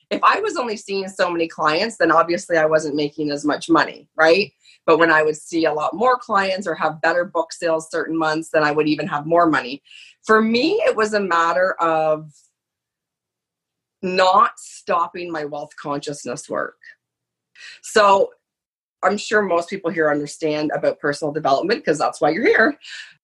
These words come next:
But I've been doing personal development for almost fifteen years. And so I do a minimum, in the last six years, I've done a minimum two hours a day. That includes my workout, my coffee, my journal time, my reading, and my,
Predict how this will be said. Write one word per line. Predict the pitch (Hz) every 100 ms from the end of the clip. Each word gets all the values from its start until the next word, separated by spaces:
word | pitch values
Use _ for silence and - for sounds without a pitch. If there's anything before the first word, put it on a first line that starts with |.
| _
But | 214 208
I've | 233
been | 381 330
doing | 226 202
personal | 196 175 175 185
development | 180 160 151 160 151 147 151
for | - 156
almost | 151 151 -
fifteen | 147 - 160 143 139
years. | 123 113 147 -
And | 165 160
so | - 180 165 165 160 165 _ _ _ _ -
I | 180
do | 214 220
a | 202
minimum, | 170 165 180 175 165 165 147 -
in | 175
the | 170
last | 170 190 196
six | 190 190 170
years, | 151
I've | 147 156
done | 160
a |
minimum | 156 156 156 151
two | 147 165 151
hours | 139 139
a | 139
day. | 131 117
That | 139 139
includes | 143 139 135
my | 123
workout, | 156 214 214 208 226 -
my | 123
coffee, | - 170 170 196 170
my | 143
journal | 151 151 160 160
time, | 170 156 156 147
my | 143
reading, | 143 156 160 156 151
and | 143 147 151
my, | 143 139 135